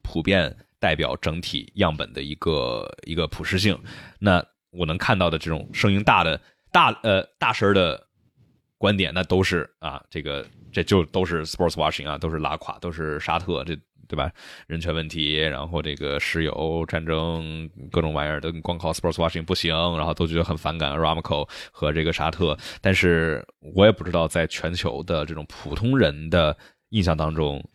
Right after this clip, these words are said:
有没有来去做一个更好的取代，你觉得呢？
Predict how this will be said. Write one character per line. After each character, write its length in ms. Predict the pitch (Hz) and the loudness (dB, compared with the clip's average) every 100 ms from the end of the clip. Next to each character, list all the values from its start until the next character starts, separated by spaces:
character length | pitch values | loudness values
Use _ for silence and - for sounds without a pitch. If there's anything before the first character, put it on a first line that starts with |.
| - | -2
有 160 | 98 | 0
没 140 | 80 85 | 2 2
有 340 | 80 60 50 _ _ _ _ _ _ _ - 160 87 | 2 -2 -8 _ _ _ _ _ _ _ -8 -4 0
来 80 | |
去 120 | 76 - | 2 2
做 220 | 90 76 | 0 0
一 80 | 78 | -2
个 160 | 73 | -4
更 160 | 67 73 | -6 -6
好 140 | - | -6
的 80 | - | -8
取 160 | - - | -10 -8
代， 160 | 67 | -8
你 60 | - | -10
觉 100 | - | -14
得 60 | - | -14
呢？ 160 | 60 | -14